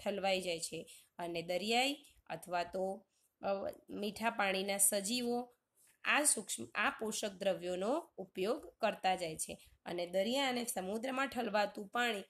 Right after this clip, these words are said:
ફરીથી બાષ્પીભવન પામે છે અને આમ આ જલચક્ર ચાલ્યા જ કરે છે.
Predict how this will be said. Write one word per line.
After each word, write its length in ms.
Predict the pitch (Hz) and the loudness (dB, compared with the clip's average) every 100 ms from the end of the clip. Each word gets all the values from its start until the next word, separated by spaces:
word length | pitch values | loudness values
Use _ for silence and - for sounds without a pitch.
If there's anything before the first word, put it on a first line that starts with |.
| - _ - | -18 _ 2
ફરીથી 440 | 254 294 311 311 302 | 4 4 0 -2 2
બાષ્પીભવન 800 | 220 196 - 208 196 185 190 196 | 2 4 2 0 -2 0 0 -2
પામે 300 | 180 190 185 | -2 0 0
છે 320 | 196 196 - | 0 -2 -4
અને 220 | 170 180 | -6 -4
આમ 440 | - 220 226 202 202 - - - | -2 2 2 2 -6 -16 -18 -6
આ 120 | 180 | -4
જલચક્ર 840 | 170 190 208 214 185 - 196 208 294 - - - | 0 0 0 -2 -6 -4 0 0 -2 -12 -18 -6
ચાલ્યા 420 | - 180 170 165 | -2 0 0 -2
જ 120 | 165 - | -4 -8
કરે 240 | - 170 | -12 -10
છે. 240 | - 202 | -12 -14